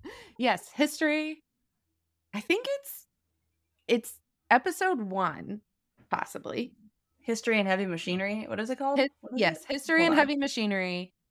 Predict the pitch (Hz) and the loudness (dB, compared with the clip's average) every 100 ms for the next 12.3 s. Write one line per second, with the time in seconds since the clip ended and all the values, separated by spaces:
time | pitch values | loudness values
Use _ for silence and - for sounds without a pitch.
0 | _ _ - 214 202 220 285 311 285 220 | _ _ 2 4 6 4 2 0 -2 2
1 | 190 185 185 190 196 208 233 240 240 220 | 4 6 2 -2 -2 -2 0 0 0 0
2 | 196 240 220 196 185 202 196 175 165 170 | -2 0 0 0 0 0 2 4 4 2
3 | 175 180 180 180 - 180 190 - 190 202 | 0 -2 -2 -2 0 0 0 -4 -6 -2
4 | 190 180 170 165 165 170 - 180 165 160 | 0 2 4 6 6 4 -2 0 0 0
5 | 151 156 165 156 - 170 - 165 160 147 | -2 -2 -4 -2 -4 -6 -6 -4 0 0
6 | 143 151 190 165 156 160 156 170 156 165 | 0 -2 -6 -4 -4 -4 -2 0 0 2
7 | 147 135 - 170 165 - 175 175 175 170 | 0 0 -2 -4 -6 -2 0 2 4 2
8 | 170 175 170 165 160 170 160 160 156 147 | 2 -2 -2 -2 -4 -4 -6 -4 -4 -4
9 | 151 151 147 143 135 156 139 131 - - | -6 -8 -6 -6 -6 -4 -4 -4 -2 0
10 | 143 156 143 147 - _ 143 117 90 92 | 0 0 -6 -8 -14 _ -4 -2 -2 -6
11 | - _ _ _ _ _ _ - 220 190 | -6 _ _ _ _ _ _ -4 -2 -2
12 | 220 202 165 | 2 6 6